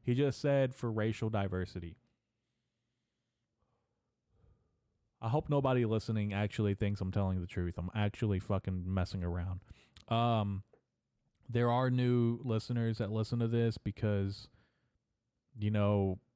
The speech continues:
because we're doing numbers, baby. We're doing numbers. No, I'm, we're really not doing numbers. We need to step up the numbers. We need to share this so that I can, actually, I don't really give a fuck, man.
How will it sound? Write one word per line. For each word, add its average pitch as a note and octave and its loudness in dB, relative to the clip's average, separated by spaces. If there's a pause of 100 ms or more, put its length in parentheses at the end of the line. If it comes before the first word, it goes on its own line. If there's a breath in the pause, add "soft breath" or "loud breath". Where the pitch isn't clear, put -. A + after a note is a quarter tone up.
(580)
because B2+ 2
we're C#3 2
doing D3+ 2
numbers, F#2 2
baby. F2+ 0
We're F2+ 2
doing A2+ 2
numbers. G2 -4
No, A2+ 2
I'm, F#2+ -2
we're A2 2
really B2+ 4
not G2+ 0
doing E2+ -2
numbers. E2+ -2
We G2 2
need C3+ 2
to A2+ 2
step G#2 -2
up F#2 -2
the D#2+ -6
numbers. F2+ -8 (400 soft breath)
We G2+ 0
need C#3 4
to A#2 4
share G2+ 0
this F#2+ -4
so F2+ 0
that F#2 0
I F#2+ -2
can, F2+ -4 (1080)
actually, C3 2
I A#2 4
don't G#2+ 2
really F2+ 0
give F2 -2
a E2+ -4
fuck, E2+ -4
man. F2 -4